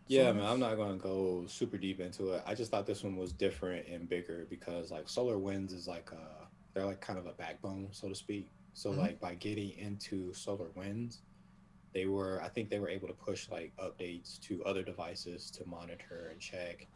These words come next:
Speaker 1: Um, I think, like, Microsoft said they had access to their source code. Like, it was a lot of things that got touched by this. Like, Solar Winds is one of those things where you don't know it as a consumer,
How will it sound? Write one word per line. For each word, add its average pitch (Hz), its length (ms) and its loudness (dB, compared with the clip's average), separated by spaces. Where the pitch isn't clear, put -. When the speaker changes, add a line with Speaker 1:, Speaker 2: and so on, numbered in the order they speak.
Speaker 1:
Um, 87 480 -8
I 101 60 -4
think, 98 300 -4
like, 82 180 -4
Microsoft 90 540 -2
said 95 280 -2
they 92 140 0
had 90 240 -6
access 87 380 -10
to 92 60 -12
their 90 120 -12
source 101 380 -4
code. 90 420 -4
Like, 87 160 -10
it 127 100 6
was 101 220 4
a 92 60 -10
lot 92 640 -4
of - 140 -8
things 82 520 -10
that - 160 -10
got - 160 -8
touched - 320 -8
by 76 140 -10
this. - 280 -16
Like, - 200 -12
Solar 117 400 6
Winds 107 200 4
is 98 120 0
one 101 120 2
of 101 80 4
those 95 140 2
things 98 240 0
where 85 80 -2
you 95 180 4
don't 95 240 4
know 98 180 4
it 92 80 4
as 92 120 -4
a 92 40 -10
consumer, 135 600 -2